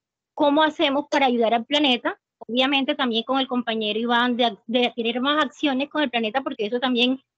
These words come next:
quise que mi compañera Carla esté y otros,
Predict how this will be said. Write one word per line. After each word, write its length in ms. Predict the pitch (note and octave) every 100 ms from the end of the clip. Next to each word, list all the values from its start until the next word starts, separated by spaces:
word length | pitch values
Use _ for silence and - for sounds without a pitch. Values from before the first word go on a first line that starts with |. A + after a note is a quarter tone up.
| _
quise 380 | - F4 F#4+ F#4
que 100 | C#4
mi 120 | B3
compañera 640 | B3 A#3 A3 A3+ A#3+ B3+
Carla 340 | C4+ C#4 C4 C#4
esté 420 | C4+ C#4+ C4 C#4
y 160 | C4 B3+
otros, 380 | A#3+ B3+ C#4+